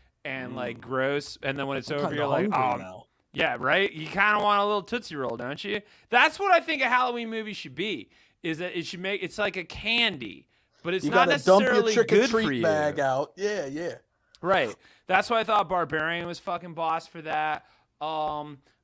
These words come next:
Speaker 1: uh, Bodies, Bodies, Bodies is another one I'd put on that list.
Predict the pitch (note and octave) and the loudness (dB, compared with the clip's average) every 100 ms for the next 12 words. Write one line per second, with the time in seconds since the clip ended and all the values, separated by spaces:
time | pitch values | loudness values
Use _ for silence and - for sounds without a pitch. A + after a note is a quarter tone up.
0 | - D3+ C#3+ C3 E3 E3+ F#3 F#3+ C3+ F3+ | -2 0 0 0 2 4 2 -2 -2 0
1 | F3+ F3 B2 C#3+ D#3 F#3 - G3 F3+ G3+ | 0 -2 -4 0 0 0 -6 -12 -10 -6
2 | G3+ G#3 G3+ G3+ F3+ G#3 G3+ G3+ G3+ G3+ | -4 -2 -2 -2 -4 -4 -2 0 -2 -2
3 | G#3 G#3 G3 | -2 -2 -4